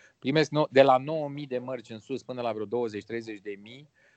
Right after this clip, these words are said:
lunar, nerambursabil, timp de trei luni, ca să se susțină și să-și susțină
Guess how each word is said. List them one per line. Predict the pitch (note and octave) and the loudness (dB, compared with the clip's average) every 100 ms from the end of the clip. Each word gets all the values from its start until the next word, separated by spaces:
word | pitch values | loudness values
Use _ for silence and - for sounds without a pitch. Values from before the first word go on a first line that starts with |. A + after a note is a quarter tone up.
| _ | _
lunar, | B2 E3 D3+ C#3 | 0 2 4 0
nerambursabil, | C#3 C3 D3+ D#3 C#3 A#2+ A#2+ A#2 | -2 -4 -2 -2 -8 -4 -4 -4
timp | A2+ C3+ | -10 -12
de | A#2+ | -12
trei | A#2 B2 | -6 -6
luni, | A2+ A#2+ | -6 -4
ca | B2 | -6
să | A#2 | -4
se | A#2+ A#2+ | -8 -8
susțină | - A#2 - C3+ B2+ F#2 | -8 -12 -8 -4 -2 -4
și | - | -6
să-și | - G2+ | -4 -4
susțină | - G2 - B2+ A#2 G#2 | -4 -10 -6 0 2 2